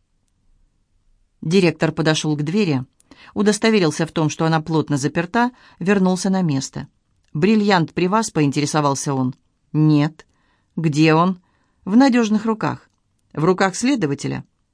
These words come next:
"Вас это беспокоит?" "Весьма. Камень в итоге должен стать моим?"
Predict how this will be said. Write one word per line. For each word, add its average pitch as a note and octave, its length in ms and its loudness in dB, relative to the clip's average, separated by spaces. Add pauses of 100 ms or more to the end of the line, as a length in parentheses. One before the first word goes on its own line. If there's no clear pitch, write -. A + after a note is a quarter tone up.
(340)
"Вас F3+ 360 2
это E3 180 -2
беспокоит?" D#3 720 -2 (440)
"Весьма. D3 600 0 (360)
Камень D#3 520 2 (300)
в E3 140 0
итоге D#3+ 280 2
должен D3+ 360 0
стать D3+ 300 -4
моим?" F3+ 380 2